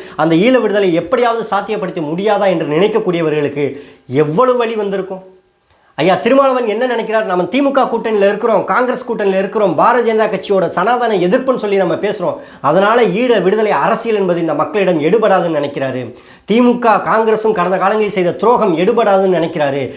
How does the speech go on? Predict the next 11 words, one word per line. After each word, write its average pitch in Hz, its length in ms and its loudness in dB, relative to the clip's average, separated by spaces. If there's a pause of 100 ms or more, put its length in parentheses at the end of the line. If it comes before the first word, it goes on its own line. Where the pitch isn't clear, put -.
(140)
இவர்கள் 196 360 2
இருவருடைய 226 440 2
துரோகத்தையும் 220 480 -2
பேசக்கூடிய 190 380 -4
சீமானுடைய 220 560 -2
தமிழ் 220 260 2
தேசியம் 190 300 0
வளராது 226 400 2
அப்படின்னு 165 280 -2
சொல்லி 156 180 -6
பேசுறாரு. 127 440 -6